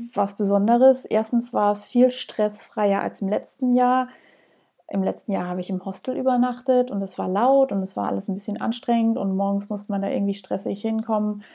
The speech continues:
Und mit Anne war das irgendwie tiefenentspannt und wir haben uns dann abends zu Hause nochmal hingesetzt, einen Tee getrunken, ein bisschen geredet und gestrickt, unsere Goodiebags ausgetauscht und so. Und das hat das ganze Erlebnis für mich nochmal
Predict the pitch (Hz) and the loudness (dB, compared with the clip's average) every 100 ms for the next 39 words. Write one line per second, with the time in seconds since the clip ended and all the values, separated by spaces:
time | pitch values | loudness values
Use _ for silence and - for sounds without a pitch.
0 | - _ _ _ 208 196 196 - 196 202 | -20 _ _ _ 2 2 2 -2 0 2
1 | 202 196 190 208 202 202 202 - 214 202 | 0 -2 -2 -2 -2 -2 -4 -4 -2 -2
2 | 196 190 185 - 196 196 190 190 185 190 | -2 -4 -6 -4 -2 -2 -2 -2 0 0
3 | 190 196 196 185 196 190 196 - 196 190 | 0 -2 -2 -2 0 -2 -2 -2 0 2
4 | 190 190 208 202 220 208 196 190 190 - | 2 -2 -2 -2 0 0 2 2 2 -2
5 | 202 202 220 214 208 - 208 202 202 196 | -6 0 2 2 0 0 0 0 0 0
6 | 202 202 202 196 202 202 202 - 202 208 | -2 -2 -2 0 2 2 0 -2 -4 -4
7 | - - 202 202 - - - - - 240 | -6 0 0 0 -10 -20 -20 -18 0 2
8 | 240 247 233 214 208 214 208 - - - | 4 4 6 4 6 4 4 0 -8 2
9 | 202 208 208 202 208 208 202 202 208 202 | 4 4 2 -2 2 2 2 0 -2 -2
10 | 202 196 202 196 - 202 202 - - 196 | 2 2 2 0 -2 -4 -4 -4 -2 -2
11 | 208 - 202 196 202 214 208 - 196 202 | 0 2 4 4 2 -2 -4 0 0 0
12 | 202 202 202 196 190 196 196 | 0 -2 0 2 4 4 2